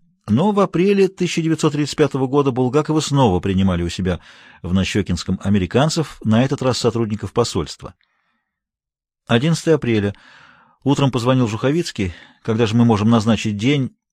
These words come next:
Боулину, секретарю посла, очень хочется пригласить нас обедать». М А вместо ответа пригласил Боулина, Тейра, тоже секретаря, и Жуховицкого к нам сегодня вечером. Ужин,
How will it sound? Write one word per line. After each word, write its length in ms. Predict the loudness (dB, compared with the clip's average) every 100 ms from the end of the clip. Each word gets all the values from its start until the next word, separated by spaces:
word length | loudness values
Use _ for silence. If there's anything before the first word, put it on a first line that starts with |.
| _
Боулину, 680 | -6 2 4 4 2 -2 -8
секретарю 420 | -12 -10 -4 -2
посла, 300 | -2 -2 0
очень 220 | 0 0 -4
хочется 320 | -4 -6 -6
пригласить 420 | -4 -2 -4 -4
нас 160 | -4 -2
обедать». 380 | -2 -2 -4 -12 -20 -20 -20 _ _ -2
М 220 | 0 0
А 200 | 0 0
вместо 300 | 0 -2 0
ответа 300 | 0 0 -2
пригласил 480 | -2 0 0 0 -2
Боулина, 460 | 0 0 0 0 -4
Тейра, 520 | 0 0 2 0 -4
тоже 180 | -8 -8
секретаря, 420 | -8 -10 -4 -2
и 120 | -2 -4
Жуховицкого 560 | -2 -2 -2 -4 -4
к 80 | -2
нам 180 | -4 -4
сегодня 340 | -6 -6 -4
вечером. 360 | -4 -6 -8 -10 -12 _ _ _ -4
Ужин, 440 | -2 0 -2 -6